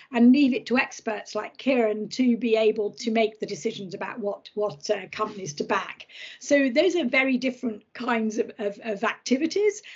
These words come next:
um, but there's probably quite a lot of similarities between us in terms of the way that we look and think about small businesses. Um, and obviously I'm delighted also, um, because clearly, you know,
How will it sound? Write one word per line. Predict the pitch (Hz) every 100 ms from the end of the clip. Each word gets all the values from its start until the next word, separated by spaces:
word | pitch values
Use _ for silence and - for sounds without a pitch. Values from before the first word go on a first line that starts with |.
| -
um, | 277 254 240 240
but | 233 277 -
there's | 277
probably | 285 403 339
quite | 262 311 247
a |
lot | 233
of | 233
similarities | - 247 214 202 202 220 240
between | 196 240 240 269 247
us | 214 - 226
in | 214
terms | 233 208 202
of | 220 190
the | 196
way | 208 202 202
that | 208
we | 240 208 202 254
look | 220 214 214
and | 196 -
think | 233 214
about | - 202 202 -
small | 233 208 196
businesses. | 220 214 190 147 - 190 - _ - - -
Um, | 262 277 269 -
and | 294
obviously | 294 302 330 277
I'm | 302 262
delighted | 269 262 240 262
also, | 269 254 - 196 208 240 240
um, | 240 226 233
because | 240 247 269 254 240
clearly, | - 294 285 269 269 -
you | 285
know, | 247